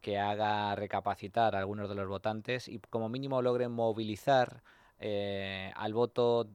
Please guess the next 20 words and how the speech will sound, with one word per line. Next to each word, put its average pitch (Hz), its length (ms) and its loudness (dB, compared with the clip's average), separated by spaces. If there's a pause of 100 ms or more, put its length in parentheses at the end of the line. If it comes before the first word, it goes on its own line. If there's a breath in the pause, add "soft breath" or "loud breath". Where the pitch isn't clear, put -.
mm, - 680 -16
al 113 140 -4
voto 123 380 2
que 120 180 0
no 127 240 4
es 120 220 4
peronista, 98 760 -4 (100)
eh, 101 640 -10
y 107 120 -12
que 107 180 -4
ve 113 140 4
en 113 80 -2
Macri 113 400 -2
por - 160 -6
lo 107 60 -4
menos 107 260 -8
una 107 160 -4
tabla 107 200 2
de 95 40 0
salvación 107 600 -2